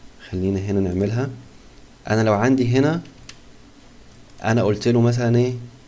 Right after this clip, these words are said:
بالشكل ده، جه يوزر قال لي، آه، I want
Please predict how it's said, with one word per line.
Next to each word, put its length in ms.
بالشكل 440
ده، 80
جه 120
يوزر 500
قال 120
لي، 500
آه، 500
I 100
want 320